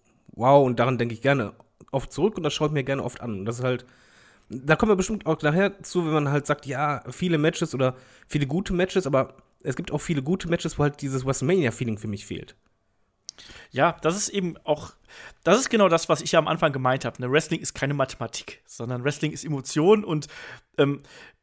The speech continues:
Speaker 2: mir geht es ab-, auch gerade bei Steve Austin natürlich ganz ähnlich, ne? Also WrestleMania siebzehn ist für mich eine WrestleMania, wo ich sofort Gänsehaut bekomme, wenn ich dran denke.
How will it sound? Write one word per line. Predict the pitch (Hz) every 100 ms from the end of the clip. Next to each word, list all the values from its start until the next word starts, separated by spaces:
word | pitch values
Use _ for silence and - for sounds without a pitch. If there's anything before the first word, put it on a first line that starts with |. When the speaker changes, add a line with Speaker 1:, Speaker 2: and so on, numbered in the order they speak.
| _
Speaker 2:
mir | 160 160
geht | 254
es | 262 196
ab-, | 165
auch | 160 -
gerade | 180
bei | 180
Steve | 165 - 147
Austin | 151 -
natürlich | 135 123
ganz | 120 110
ähnlich, | 147 151 127 -
ne? | 113
Also | 123 127
WrestleMania | 123 127 135 127 117
siebzehn | 127 - 147 139
ist | 135 131 - - -
für | -
mich | 135 131
eine | - 123 123 123 -
WrestleMania, | - 143 139 147 143 147 127 135
wo | 147
ich | 135
sofort | 135 139
Gänsehaut | 143 165 147 113 113
bekomme, | 117 127 127
wenn | 123
ich | -
dran | 110
denke. | 110 123 123